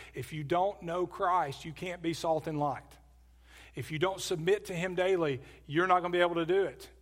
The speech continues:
It's him living through you. And so, as we finish this series, those challenges, let me ask you first,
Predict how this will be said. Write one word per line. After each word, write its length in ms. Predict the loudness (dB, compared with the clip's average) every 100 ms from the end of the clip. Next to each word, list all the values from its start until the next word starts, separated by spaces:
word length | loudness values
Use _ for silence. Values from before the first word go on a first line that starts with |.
| -20 -20 -14
It's 180 | -10 -8
him 360 | 0 2 0 -2
living 320 | 0 0 0
through 220 | -4 -4 -2
you. 320 | -4 -8 -12 -16 -20 -20 -20 -20 -20 _ -20 -20 -20 -10
And 100 | 0
so, 300 | 4 4 0 -10 -18 -20 -20 -10 -6
as 120 | -2
we 100 | 0
finish 380 | 4 2 2 -2
this 160 | -4
series, 640 | 0 2 4 2 -2 -6 -14 -20 -20 -20 -20 _ _ _ -20 -8 0
those 180 | 0
challenges, 680 | 2 2 2 0 0 -4 -4
let 80 | -6
me 120 | -4
ask 280 | -2 -2 -4
you 80 | -6
first, 540 | -2 -2 -2 -6 -12